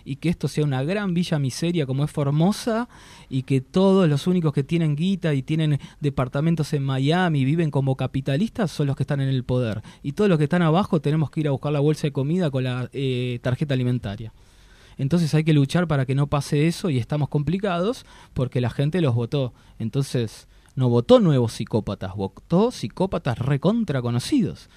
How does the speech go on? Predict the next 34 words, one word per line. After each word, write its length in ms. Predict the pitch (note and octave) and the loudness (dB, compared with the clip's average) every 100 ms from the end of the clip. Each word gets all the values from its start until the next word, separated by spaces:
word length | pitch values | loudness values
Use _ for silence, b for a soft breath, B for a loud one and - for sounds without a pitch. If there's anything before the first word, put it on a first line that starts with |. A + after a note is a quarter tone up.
| b b - | b b -6
Es 140 | B3 | -2
preocupante 540 | A3+ E3+ D3+ B2+ A#2 | 2 2 2 0 -2
la 100 | A2+ | -4
situación, 560 | - - A2 - A2 A#2 | -6 -8 -8 -6 -6 -4
pero 160 | D#3 D#3 | 0 2
bueno, 300 | D#3+ B2 - B | 2 2 -2 B
acá 160 | C3+ F3+ | -2 0
está 160 | F3+ | 4
la 80 | D3 | 2
juventud, 420 | D3 C3 B2+ F3+ | 4 2 4 2
por 140 | D3 C#3+ | 4 0
eso 140 | D3+ | 0
estoy 180 | - C#3 | 0 0
acá 420 | B2 D3 D#3+ F4 - - | 2 0 2 -2 -6 -20
<laughs> 200 | - - | -10 0
y 40 | |
estoy 200 | C3 D3 | 4 4
re 140 | C#3 D#3 | 4 6
contento 460 | C#3 C3+ E3+ D3+ | 4 6 4 6
de 140 | B2 B2+ | 4 2
que 40 | |
haya 180 | C#3 C3 | 2 2
personas 340 | A#2+ D#3 C3+ | 0 2 0
como 220 | B2+ B2 | 2 -2
ustedes, 500 | A2+ D3 D#3 D#3+ C#3+ | 0 4 6 6 2
que 100 | - | -4
exista 320 | B2 - C#3+ C3 | -8 -2 0 0
esta 200 | - A#2+ | -2 -2
radio, 500 | C#3 D#3 D3 D3 C3+ B B B B | 2 2 4 4 2 B B B B
estos 280 | C3+ C#3+ C3+ | 0 4 4
dos 100 | C3+ | 4
locutores 440 | B2+ B2+ C#3+ C3+ | 2 -2 0 2
de 100 | B2 | 0
primera. 400 | A#2+ B2 A#2 G#2+ | -2 -4 -6 -10